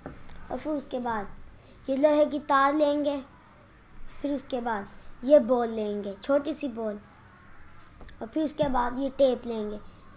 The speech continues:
आप सलोशन tape नहीं लेना, ये डॉक-, ये medical वालों से मिलेगी टेप, उनसे कहना कागज़ वाली टेप। और अब हम इस, ये scrap paper लेंगे,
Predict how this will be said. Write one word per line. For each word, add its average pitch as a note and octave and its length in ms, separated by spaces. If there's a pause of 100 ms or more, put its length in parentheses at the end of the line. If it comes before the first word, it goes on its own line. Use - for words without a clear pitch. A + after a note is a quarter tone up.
(160)
आप C4+ 160
सलोशन C#4+ 520
tape D#4+ 280
नहीं F4+ 120
लेना, D4 300 (120)
ये D4 120
डॉक-, B3+ 420
ये B3+ 380
medical C#4 480
वालों C4+ 260
से C#4 140
मिलेगी A#3+ 340
टेप, A3 260 (340)
उनसे C4+ 200
कहना D4 260 (100)
कागज़ B3 400
वाली G#3+ 160
टेप। - 800
और C4 100
अब D4 300
हम D#4 180
इस, D4 280
ये D4+ 160
scrap C#4+ 520
paper C4 320
लेंगे, A3+ 380